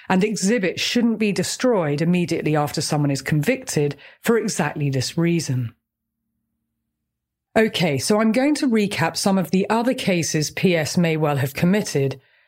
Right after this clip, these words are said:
some of which were most likely in the other eight probables and ten possibles. So I'm diving back in here with a case I haven't discussed yet. The case of Jacqueline Ansell Lamb.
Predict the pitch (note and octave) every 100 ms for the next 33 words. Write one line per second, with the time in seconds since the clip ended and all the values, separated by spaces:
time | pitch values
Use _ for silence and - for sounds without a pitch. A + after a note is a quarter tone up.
0 | _ - - C#4 D#4 G#3 G#3 E3 - F#3+
1 | F3+ E3+ - G3 G#3 G3 D#3+ D3+ D#3+ E3+
2 | F3+ G3+ G3+ G#3 F#3 E3 - - C4 A3+
3 | D#3+ D3 C#3 D3 - - - F3+ E3+ -
4 | E3+ D3+ - G3+ - C#3 C3 A#2+ A#2 -
5 | _ _ _ _ _ - A3+ A3+ A#3+ C4+
6 | C4 A3+ F#3+ - F3+ D#3+ C3 B2 A#2+ -
7 | _ G#3 G#3+ - C#4+ B3+ E3+ F#3+ E3 E3
8 | D#3+ D#3 D3 - D#3+ - - C3+ A#2+ -
9 | - - _ _ _ _ _ _ _ G3
10 | G3+ A3 A#3+ - A3+ - F3+ - F#3+ -
11 | G3+ F#3+ F#3+ F#3+ F3+ D#3+ - E3 D#3 D3+
12 | C#3 B2+ A#2+ A#2